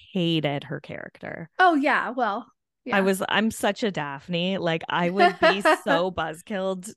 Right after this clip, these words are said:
Speaker 1: to, like, be on
Speaker 2: Yes.
Speaker 1: vacation with someone like that. Like,
Speaker 2: Me
Speaker 1: from
Speaker 2: too.
Speaker 1: the second they get there, as soon as they're, like, handing them the welcome champagne, she's like, "I haven't even eaten lunch yet." It's like,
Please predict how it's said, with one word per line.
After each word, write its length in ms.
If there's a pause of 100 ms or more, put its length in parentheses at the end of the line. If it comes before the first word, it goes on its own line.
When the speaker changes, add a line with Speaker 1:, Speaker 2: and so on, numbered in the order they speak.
Speaker 1:
to, 160
like, 320
be 160
on 60
Speaker 2:
Yes. 340
Speaker 1:
vacation 420
with 140
someone 340
like 220
that. 240
Like, 260
Speaker 2:
Me 200
Speaker 1:
from 280
Speaker 2:
too. 60
Speaker 1:
the 120
second 440
they 160
get 260
there, 200
as 120
soon 200
as 160
they're, 220
like, 200
handing 380
them 180
the 120
welcome 460
champagne, 540
she's 320
like, 300 (440)
"I 60
haven't 240
even 260
eaten 320
lunch 300
yet." 300 (420)
It's 140
like, 160